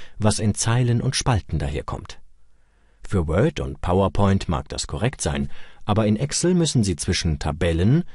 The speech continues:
und Tabellen im engeren Sinn unterscheiden.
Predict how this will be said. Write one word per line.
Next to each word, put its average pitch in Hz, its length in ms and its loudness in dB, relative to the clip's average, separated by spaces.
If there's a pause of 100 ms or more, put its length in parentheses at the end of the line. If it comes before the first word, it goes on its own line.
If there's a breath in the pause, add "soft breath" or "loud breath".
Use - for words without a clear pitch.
(180 soft breath)
und 117 320 0
Tabellen 110 540 4
im 113 200 2
engeren 104 440 4
Sinn 80 260 0
unterscheiden. - 580 -6